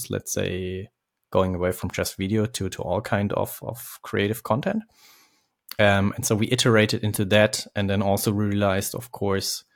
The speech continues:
um, agencies are closer to, to brands and so on, and they're bigger, they have more money to spend, they also have a bigger problem. So that was a bit like a natural progression.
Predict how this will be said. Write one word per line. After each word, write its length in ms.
um, 260
agencies 680
are 180
closer 400
to, 500
to 140
brands 420
and 100
so 140
on, 340
and 560
they're 140
bigger, 380
they 140
have 260
more 300
money 280
to 140
spend, 500
they 80
also 280
have 140
a 40
bigger 240
problem. 600
So 140
that 100
was 180
a 60
bit 160
like 200
a 40
natural 520
progression. 680